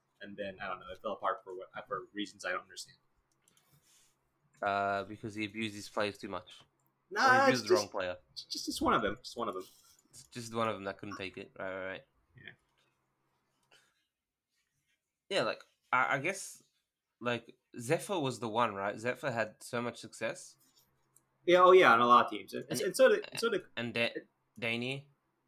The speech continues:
Speaker 2: as well.
Speaker 1: It's, it's
Speaker 2: They,
Speaker 1: hard
Speaker 2: they
Speaker 1: to s-,
Speaker 2: both,
Speaker 1: yeah, I don't
Speaker 2: they
Speaker 1: know if
Speaker 2: both
Speaker 1: Goma
Speaker 2: coached T one for a year.
Speaker 1: Was Goma actually any good? Who knows?
Speaker 2: That's the thing. Like, at, at that, at that point of Coma's, Coma's coaching something, some team right now.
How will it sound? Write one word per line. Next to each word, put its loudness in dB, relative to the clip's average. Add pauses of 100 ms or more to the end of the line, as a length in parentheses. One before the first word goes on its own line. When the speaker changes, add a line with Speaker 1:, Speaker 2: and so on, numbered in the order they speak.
Speaker 2:
as -12
well. -2 (380)
Speaker 1:
It's, -12
it's 0
Speaker 2:
They, 2
Speaker 1:
hard 4
Speaker 2:
they 6
Speaker 1:
to 2
s-, -6
Speaker 2:
both, 0 (520)
Speaker 1:
yeah, -6 (100)
I 0
don't 4
Speaker 2:
they 4
Speaker 1:
know 2
if 4
Speaker 2:
both 2
Speaker 1:
Goma -4
Speaker 2:
coached -4
T -2
one -2
for -8
a -4
year. -6 (680)
Speaker 1:
Was 0
Goma 6
actually 2
any -2
good? -2 (140)
Who -10
knows? -10 (1080)
Speaker 2:
That's 6
the -8
thing. 4
Like, 4
at, 0 (100)
at 2
that, 4 (160)
at -4
that -2
point -2
of -4
Coma's, -2 (200)
Coma's -2
coaching -6
something, -8 (300)
some -10
team -8
right -6
now. -10